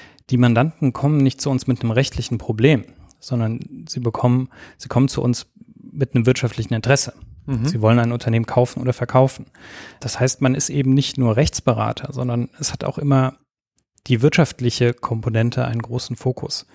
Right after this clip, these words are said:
Speaker 1: Warum kauft das Unternehmen eigentlich diesen, diese Gesellschaft? Ja? Oder warum verkauft es das? Was bedeutet das für die gesamte Businessstrategie?
Speaker 2: Mhm.
Speaker 1: Das ist für einen Juristen sehr interessant, weil man einen ganz tieferen Einblick bekommt, als wenn man ein reines Rechtsproblem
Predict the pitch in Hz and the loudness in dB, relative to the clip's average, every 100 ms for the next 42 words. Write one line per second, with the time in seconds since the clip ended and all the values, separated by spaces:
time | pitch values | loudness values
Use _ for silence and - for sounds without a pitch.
0 | - - - 117 143 190 127 117 - 120 | -20 -20 -2 2 4 4 2 0 -2 -6
1 | - - 135 120 117 120 120 123 117 117 | -6 -4 -2 2 4 4 2 0 -2 -2
2 | 120 110 - 127 113 113 110 - - - | -6 -6 -4 -2 0 -2 -4 -10 -20 -18
3 | - 113 107 104 104 107 120 - 131 139 | -2 0 2 2 0 -2 -6 -4 -2 0
4 | 117 127 165 165 123 - 120 - 131 - | 2 4 4 2 0 -2 -4 -4 -10 -8
5 | - - 139 - 127 120 156 147 131 123 | -8 -2 -2 0 2 2 0 0 -2 -2
6 | - 120 120 120 - - _ _ 120 113 | -4 -4 -2 -2 -4 -16 _ _ 0 2
7 | 135 127 127 147 117 - 110 - 123 123 | 0 2 2 2 2 0 -6 -8 -10 -10
8 | - _ - 143 123 123 147 151 147 135 | -14 _ -4 2 4 4 2 0 2 4
9 | 123 151 147 123 127 - 127 135 139 127 | 4 2 2 2 2 0 -2 0 0 2
10 | 123 123 123 131 - - 170 - 131 131 | 2 2 0 -2 -2 -2 -2 -2 -2 0
11 | 143 135 131 - 127 120 - 123 120 110 | 0 0 -4 -2 -2 -2 -2 -2 0 0
12 | 120 - 120 - 123 110 104 127 | 0 0 -2 -4 -6 -6 -8 -10